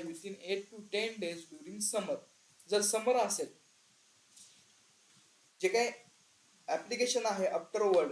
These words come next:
नंतर जे काय ॲप्लिकेशन असणार आहे, तर ते आठ ते दहा दिवसाच्या इंटरव्हलनी,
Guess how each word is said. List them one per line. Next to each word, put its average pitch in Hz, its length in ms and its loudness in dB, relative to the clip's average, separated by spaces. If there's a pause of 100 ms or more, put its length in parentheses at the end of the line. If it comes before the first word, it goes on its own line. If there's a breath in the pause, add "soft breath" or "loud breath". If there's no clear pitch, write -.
(120)
नंतर 175 340 -2
जे 220 120 4
काय 220 180 4
ॲप्लिकेशन 190 480 0
असणार 170 320 -2
आहे, 170 240 4
तर 220 160 4
ते - 60 -2
आठ 175 360 -4
ते 214 160 6
दहा 185 240 0
दिवसाच्या 190 420 0 (540)
इंटरव्हलनी, 165 580 4